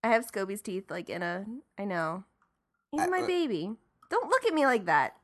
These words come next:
Speaker 2: I didn't look like, at you like anything, but I'm gonna. I mean, it's, uh,
Speaker 1: Of course I have my son's teeth. I'm gonna
Speaker 2: Ugh,
Speaker 1: make a
Speaker 2: Lord.
Speaker 1: necklace out of them.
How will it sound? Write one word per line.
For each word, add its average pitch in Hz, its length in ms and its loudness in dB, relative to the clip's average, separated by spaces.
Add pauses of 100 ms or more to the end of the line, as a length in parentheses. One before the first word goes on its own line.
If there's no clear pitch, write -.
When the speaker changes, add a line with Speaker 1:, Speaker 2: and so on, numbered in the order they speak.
(140)
Speaker 2:
I 131 140 8
didn't 202 160 4
look 139 140 0
like, 127 300 2
at 117 200 0
you 120 100 -2
like 110 180 0
anything, 131 400 2
but 98 100 -4
I'm 82 200 -2
gonna. 135 420 0 (340)
I 113 60 -2
mean, 117 440 2 (120)
it's, 123 320 -2
uh, 113 340 6 (1000)
Speaker 1:
Of 427 140 -10
course 571 260 2
I 370 100 6
have 294 120 4
my 233 140 4
son's 202 400 0
teeth. 156 240 -6 (1120)
I'm 294 240 4
gonna 302 140 8
Speaker 2:
Ugh, 302 40 8
Speaker 1:
make 294 140 6
a 277 60 2
Speaker 2:
Lord. 247 80 4
Speaker 1:
necklace 254 340 4
out 196 200 8
of 170 80 -2
them. 170 340 -2